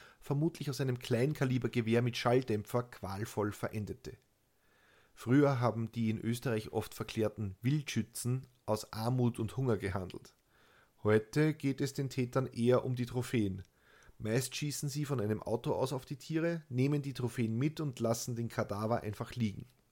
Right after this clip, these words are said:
Immer wieder wenden Wilderer auch Gewalt an, wenn sie erwischt werden. Etwa vierhundert Fälle von Wilderei gibt es jedes Jahr. Erst im Vorjahr wurde ein Jäger von drei Wilderern angegriffen.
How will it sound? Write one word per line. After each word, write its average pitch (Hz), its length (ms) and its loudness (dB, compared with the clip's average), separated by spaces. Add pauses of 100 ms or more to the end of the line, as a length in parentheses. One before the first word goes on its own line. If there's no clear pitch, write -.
(1040)
Immer 151 240 6
wieder 135 240 4
wenden 117 340 0
Wilderer 131 400 0
auch - 160 -4
Gewalt 117 460 0
an, 107 200 -2
wenn 98 140 -2
sie 120 80 -4
erwischt 110 320 -4
werden. - 240 -8 (840)
Etwa 127 280 2
vierhundert 151 420 0
Fälle 135 240 4
von 120 220 -2
Wilderei 110 400 0
gibt 123 240 -6
es 110 120 -8
jedes 104 300 -2
Jahr. 120 400 0 (140)
Erst 113 180 -4
im 120 80 -2
Vorjahr 123 640 2
wurde 117 200 0
ein 113 140 -2
Jäger 107 300 0
von 120 160 -6
drei 101 240 0
Wilderern 113 360 2
angegriffen. 104 680 -4